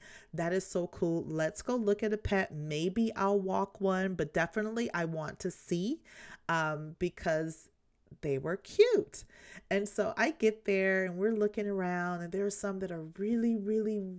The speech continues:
really young, um, puppies.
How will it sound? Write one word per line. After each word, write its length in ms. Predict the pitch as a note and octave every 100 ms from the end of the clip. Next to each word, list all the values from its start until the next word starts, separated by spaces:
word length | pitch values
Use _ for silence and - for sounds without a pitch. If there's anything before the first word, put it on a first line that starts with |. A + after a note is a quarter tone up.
| F#3
really 420 | G#3+ A#3 A#3+ B3+
young, 760 | A#3+ F#3+ F#3 G3 G#3+ B3+ D4 C#4+ - - - - _ G3
um, 300 | F3+ E3+ E3+
puppies. 640 | - A#3 A3+ D#4 E4 D#4+